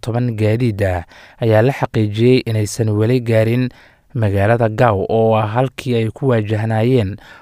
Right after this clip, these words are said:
waxayna hadda ku sugan yihiin meel qiyaasii toban kiiloomitir dhanka waqooyi ka xigta magaaladaasi. Meydadka ciidamo aad u fara badan oo ku labisan dareeska militariga ayaa lagu soo warramayaa inay daadsan yihiin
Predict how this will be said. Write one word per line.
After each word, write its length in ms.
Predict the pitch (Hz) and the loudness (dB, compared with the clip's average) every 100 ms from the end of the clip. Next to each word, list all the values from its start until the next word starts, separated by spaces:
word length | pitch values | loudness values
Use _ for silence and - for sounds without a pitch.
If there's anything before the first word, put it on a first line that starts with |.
| - | -12
waxayna 320 | - 120 110 | -2 0 2
hadda 240 | 131 131 123 | 0 -2 -6
ku 80 | - | -6
sugan 300 | - 120 131 | -6 -2 0
yihiin 480 | 120 107 113 123 123 - _ - | 0 0 0 -2 -4 -14 _ -4
meel 240 | 107 120 | 0 0
qiyaasii 560 | - 113 120 113 123 110 - | 0 2 2 0 -4 -4 -2
toban 320 | 113 127 127 | 0 0 -2
kiiloomitir 640 | - 117 110 110 - 120 110 | -2 0 0 -2 -4 -6 -4
dhanka 280 | 127 117 120 | -6 -4 -2
waqooyi 480 | 110 - 120 123 117 | -2 -2 -2 0 0
ka 160 | - - | -2 -6
xigta 460 | 107 - 98 90 _ _ _ - - | -8 -8 -8 -8 _ _ _ -12 -4
magaaladaasi. 880 | 110 107 107 101 90 - 131 117 - - - - - - | 0 2 2 2 -2 -4 -2 -2 -4 -12 -14 -14 -10 -2
Meydadka 560 | 107 110 135 - 131 | 2 2 0 -2 -2
ciidamo 400 | 123 117 123 135 | 0 2 2 0
aad 300 | 135 123 113 | 2 2 2
u 20 | 127 | -4
fara 280 | - 110 | 0 0
badan 340 | 107 113 120 123 | 0 0 0 0
oo 160 | 117 107 | -2 0
ku 120 | 135 | 0
labisan 480 | 120 110 104 113 107 | 0 0 -4 -2 0
dareeska 460 | 120 117 - 127 113 | 0 0 -2 -2 0
militariga 640 | 110 107 - 117 104 104 | 0 -2 -2 -2 0 0
ayaa 160 | 104 101 | 2 2
lagu 240 | 101 131 | 0 -2
soo 220 | - 117 | -2 0
warramayaa 640 | 110 117 127 110 110 120 - | 2 0 0 2 2 2 0
inay 220 | 117 107 | -2 -2
daadsan 460 | 104 110 104 - 127 | 2 2 2 0 0
yihiin 440 | 113 131 113 | 2 2 0